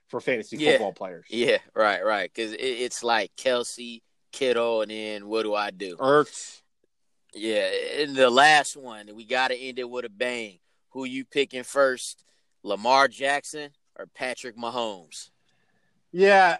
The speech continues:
Speaker 1: um, I, <laughs> I will not draft either one of them, only because they're probably going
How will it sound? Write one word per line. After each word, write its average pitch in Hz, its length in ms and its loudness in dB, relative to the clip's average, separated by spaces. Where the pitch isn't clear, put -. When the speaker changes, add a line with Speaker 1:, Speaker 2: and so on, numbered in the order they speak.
Speaker 1:
um, 180 500 2
I, 185 160 -6
<laughs> 160 140 -4
I 196 140 0
will 220 180 2
not 185 400 -2
draft 175 380 -2
either 156 200 -6
one 147 180 -4
of 113 100 -12
them, 104 320 -16
only 143 240 -4
because 131 500 -4
they're 135 140 -2
probably 143 440 2
going 139 380 -4